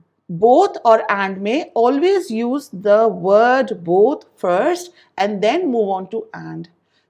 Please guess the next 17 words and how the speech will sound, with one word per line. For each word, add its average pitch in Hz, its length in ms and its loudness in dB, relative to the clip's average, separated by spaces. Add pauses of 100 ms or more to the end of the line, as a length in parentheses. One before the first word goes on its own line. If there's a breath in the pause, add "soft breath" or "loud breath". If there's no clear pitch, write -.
This 240 140 -6
is 285 180 -4
a - 20 -10
technical 254 640 -4 (120)
aspect - 600 -4 (340 soft breath)
many 262 320 0
of 277 240 -2
us 180 220 -4 (100)
while 180 280 0
writing 262 460 0 (180)
or 226 240 0
speaking 208 600 -8 (160)
forget। - 380 -12 (480)
चलिए 339 240 2
एग्जांपल 214 460 -2
लेते 139 280 -6
हैं। 143 240 -20